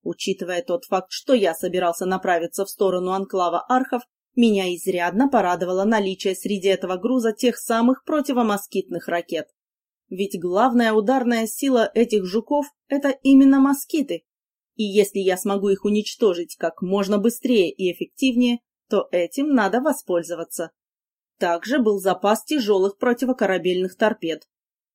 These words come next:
Правда, к моему сожалению, большая часть такого оборудования была всего лишь четвертого поколения. Но я не отказался и от такого пополнения своих запасов.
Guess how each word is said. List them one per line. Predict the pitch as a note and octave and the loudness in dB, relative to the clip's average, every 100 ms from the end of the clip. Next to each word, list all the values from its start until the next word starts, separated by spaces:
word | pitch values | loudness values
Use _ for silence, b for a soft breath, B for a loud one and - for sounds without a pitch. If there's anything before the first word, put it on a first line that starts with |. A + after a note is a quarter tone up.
| _ | _
Правда, | - D#4+ C4+ C#4+ | -2 0 0 0
к | C#4 | 4
моему | C4+ C4+ C4 | 6 6 6
сожалению, | - B3 B3 B3+ D#4+ D4+ D4 | 4 2 4 2 2 -2 2
большая | B3 G3 F#3 - F3+ F#3 | 4 4 2 0 -4 -2
часть | - F#3 - | -2 -2 -2
такого | G3 G3 F3 | -6 -4 -2
оборудования | F3 F3+ G3+ C4 D4 D4 D4 | -2 0 0 0 -2 -2 0
была | C4 C#4 C#4+ | 2 2 -2
всего | - - G#3 A#3 | -4 -4 0 2
лишь | D4+ D4+ | 2 -4
четвертого | - E4+ - G3 G3 G3 G3+ G3 | -4 -6 -4 -2 0 0 -4 -4
поколения. | G3 G3 F#3 F3+ E3+ F3 E3+ E3+ _ _ _ _ _ - | -6 -2 -2 -2 -4 -8 -12 -14 _ _ _ _ _ -8
Но | D4 | 2
я | C4 A3 | 4 4
не | G3 | 2
отказался | F#3+ G3+ F3+ A3 G#3+ G#3 | -2 -2 0 0 2 2
и | |
от | G#3 G#3 | 0 0
такого | F3+ - A#3+ C4 | -4 2 2 2
пополнения | F#3+ F3+ F#3 F#3+ F#3+ F#3+ | -2 -2 -2 0 -2 -4
своих | F#3 G3 F#3 | -2 -2 -2
запасов. | F3+ F#3 E3+ E3+ - | -2 -2 -2 -4 -8